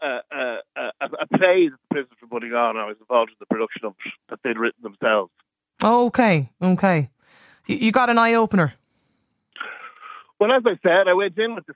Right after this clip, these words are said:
Speaker 1: same assumptions as everyone. You know what I
Speaker 2: Yeah.
Speaker 1: mean? Who am I gonna meet? God, these guys, you know, and you, you, you, you met them as they were. Lovely fellas, very open, very active in what they were doing, you know, able to be vulnerable,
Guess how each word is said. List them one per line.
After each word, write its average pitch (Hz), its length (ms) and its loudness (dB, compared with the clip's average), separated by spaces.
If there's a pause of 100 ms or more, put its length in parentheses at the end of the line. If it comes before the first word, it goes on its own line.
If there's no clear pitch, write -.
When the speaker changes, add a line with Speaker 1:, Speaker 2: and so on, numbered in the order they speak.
Speaker 1:
same 170 160 -4
assumptions 151 480 -12 (160)
as - 100 2 (220)
everyone. 156 460 0
You 165 140 2
know 165 60 4
what 165 80 4
I - 20 2
Speaker 2:
Yeah. 160 60 2 (100)
Speaker 1:
mean? 151 100 -4
Who 139 160 -10
am 139 60 -4
I 139 60 -2
gonna 131 200 -4
meet? 143 240 -4
God, 139 320 0
these 139 200 -6
guys, 127 300 -2
you 147 120 -8
know, 131 260 2 (160)
and 131 240 -4 (120)
you, 147 240 -4
you, 143 280 0
you, 135 140 -2 (180)
you 147 140 -2 (200)
met 156 240 -2
them 135 140 -4 (100)
as 143 140 0
they 123 100 -2
were. 135 380 2 (260)
Lovely 160 380 -4
fellas, 117 300 -6 (360)
very 147 300 0
open, 131 280 -6 (260)
very 135 260 2
active 127 320 -6
in 131 60 -10
what 123 180 -6
they 120 100 -6
were 117 140 -8
doing, 127 340 -10 (360)
you 135 100 -4
know, 123 320 2 (100)
able 139 240 0
to 135 120 -12
be 131 140 -4
vulnerable, 135 520 2